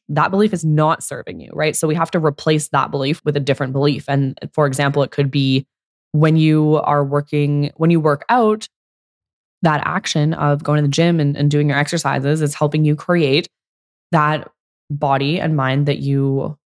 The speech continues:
are working towards. And as we go through this process, you're going to become a better version of you for your kids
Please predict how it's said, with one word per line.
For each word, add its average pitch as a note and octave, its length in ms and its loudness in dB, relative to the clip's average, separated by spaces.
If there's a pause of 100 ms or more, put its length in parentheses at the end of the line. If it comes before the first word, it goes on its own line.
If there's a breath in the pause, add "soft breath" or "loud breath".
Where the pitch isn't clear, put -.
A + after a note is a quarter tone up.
(120)
are C#3+ 140 2
working D#3 280 2
towards. D#3 540 -2
And D3 480 2 (460)
as D#3+ 200 2
we D#3+ 300 2 (100)
go D3 140 2
through D3 160 0
this C#3 140 -2
process, F3 600 0 (240)
you're D#3+ 140 -2
going F3 200 2
to F3+ 440 2
become F#3 460 0
a G3 40 4
better F3 240 2
version D#3+ 280 0
of D3 60 -2
you D#3 380 0 (420)
for A3+ 200 4
your F3 140 2
kids - 380 -10